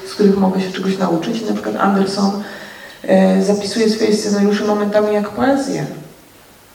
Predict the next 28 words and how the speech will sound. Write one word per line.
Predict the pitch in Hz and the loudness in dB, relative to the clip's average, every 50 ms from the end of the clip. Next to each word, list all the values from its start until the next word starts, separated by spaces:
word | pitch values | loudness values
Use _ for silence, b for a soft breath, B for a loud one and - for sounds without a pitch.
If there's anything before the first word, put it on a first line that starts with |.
| - - - - - - - | -20 -20 -20 -20 -14 -6 -4
I | |
nikt | 208 208 220 240 233 226 | -2 0 0 0 0 -2
mu | 226 214 | -2 -2
nie | 214 220 | 0 0
poddaje | 220 226 226 226 240 240 247 240 | 0 0 0 0 2 4 4 4
tego | 240 202 190 190 | 4 2 0 0
pod | - 202 202 - | 0 0 0 0
wątpliwość, | - 190 190 - 202 202 202 196 190 190 196 | 0 -2 -2 -2 -2 0 2 2 2 2 2
mu | 196 202 | 0 0
nie | 202 196 196 | 2 2 2
mówi, | 196 190 190 190 180 185 185 B B B B B B - | 2 2 0 -2 -4 -6 -6 B B B B B B -6
że | 180 190 | -4 -2
tak | 190 202 214 - | 0 0 -2 -2
się | - 208 208 | -2 0 -2
nie | 202 | -2
pisze | 196 196 196 196 190 - | 0 2 2 2 2 2
scenariuszy | 202 208 208 202 196 190 190 196 190 | 0 0 2 4 4 2 2 2 0
filmowych, | - - 185 190 202 208 214 214 214 | 0 0 2 2 2 2 2 2 2
dlatego | 202 190 190 196 185 190 | 2 2 2 2 2 0
że | 185 - 190 185 185 196 - - - | 0 2 2 2 2 2 0 0 2
minuta, | 196 196 202 202 202 202 - 202 190 180 180 - B B B B B B - | 4 4 4 4 2 2 2 2 2 2 2 0 B B B B B B -4
e, | - 190 180 175 175 | -2 -2 -2 -2 -2
to | 180 185 | -2 -2
jest | 185 180 - 202 | -2 -2 0 2
jedna | 196 190 185 185 180 | 2 2 2 0 -2
strona | - - 185 180 175 170 175 175 - | -2 -2 -2 -2 -2 -2 -2 -2 -2
A | |
cztery. | 175 - - - 147 143 | -4 -4 -4 -4 -4 -4